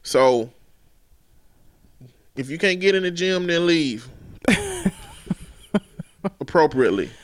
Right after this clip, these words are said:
Speaker 1: Like, don't do, don't, like, don't be like, "Okay, this relationship dead." Go try to find you a relationship while you in a relationship. Like, leave her the fuck alone.
Speaker 2: That's
Speaker 1: Tell
Speaker 2: how niggas
Speaker 1: her
Speaker 2: get cut. Don't do that.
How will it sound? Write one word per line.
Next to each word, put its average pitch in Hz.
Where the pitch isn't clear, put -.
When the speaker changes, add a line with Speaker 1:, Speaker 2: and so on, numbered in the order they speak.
Speaker 1:
Like, 156
don't 196
do, 190
don't, 175
like, 151
don't 165
be 156
like, 139
"Okay, 135
this 127
relationship 123
dead." 127
Go 135
try 139
to 123
find 131
you 127
a 120
relationship 117
while 117
you 113
in 117
a 113
relationship. 101
Like, 87
leave 185
her 160
the 123
fuck 147
alone. 127
Speaker 2:
That's 185
Speaker 1:
Tell 403
Speaker 2:
how 370
niggas 302
Speaker 1:
her 277
Speaker 2:
get 220
cut. 240
Don't 190
do 320
that. 311